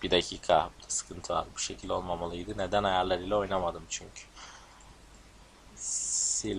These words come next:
bunu. Sil, sil, sil, sil, sil. Hemen yenisini yapalım.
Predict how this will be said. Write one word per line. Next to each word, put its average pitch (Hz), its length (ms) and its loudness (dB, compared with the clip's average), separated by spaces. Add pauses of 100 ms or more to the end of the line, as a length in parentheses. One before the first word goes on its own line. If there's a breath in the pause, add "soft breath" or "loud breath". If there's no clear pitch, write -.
bunu. 87 280 -2 (140)
Sil, 98 200 -2 (100)
sil, 101 240 -4
sil, 104 240 -4
sil, 104 240 -6
sil. 107 180 -4 (600)
Hemen 90 360 0 (960)
yenisini 92 480 -8
yapalım. 87 400 -2